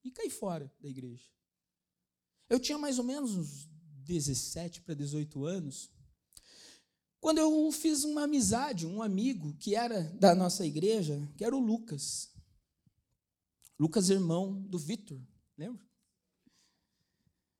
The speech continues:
E a gente jogava bola junto, e ele não era daqui, o, o, a família dele era do norte do Paraná, mas o pai dele estava trabalhando aqui em Rio Branco, e ele ia na nossa igreja,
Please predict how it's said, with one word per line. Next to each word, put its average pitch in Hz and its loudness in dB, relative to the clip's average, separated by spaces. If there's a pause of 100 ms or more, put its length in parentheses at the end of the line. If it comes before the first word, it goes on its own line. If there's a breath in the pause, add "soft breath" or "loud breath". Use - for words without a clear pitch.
(220)
E 311 0
a 403 6
gente 381 2
jogava 277 6
bola 156 6
junto, 180 -4
e 131 -2
ele 294 2
não 285 2
era 240 -2
daqui, 165 -4
o, 202 2
o, 147 0
a 151 -12
família 170 2
dele 175 2
era 190 0
do 147 -4
norte 175 -6
do 156 -4
Paraná, 139 -4
mas 143 -2
o 139 -6
pai 160 -4
dele 165 -4
estava 160 -2
trabalhando 151 -2
aqui 160 -6
em 147 -2
Rio 151 -4
Branco, 151 2 (340 soft breath)
e 294 4
ele 339 8
ia 320 10
na 254 4
nossa 196 2
igreja, 131 -2